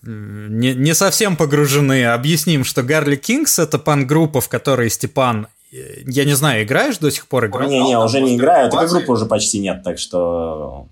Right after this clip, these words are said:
Speaker 1: Ну, там Сава же как раз, э, какой-то состав, как я понимаю, ещё держит, э, но я как-то... На самом деле, у вас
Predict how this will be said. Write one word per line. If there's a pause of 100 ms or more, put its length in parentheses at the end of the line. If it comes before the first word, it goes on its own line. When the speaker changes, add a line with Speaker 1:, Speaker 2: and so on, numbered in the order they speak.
(180)
Speaker 1:
Ну,
там
Сава
же
как
раз,
э,
какой-то
состав,
как
я
понимаю,
ещё
держит,
э,
но
я (200)
как-то...
На
самом
деле,
у
вас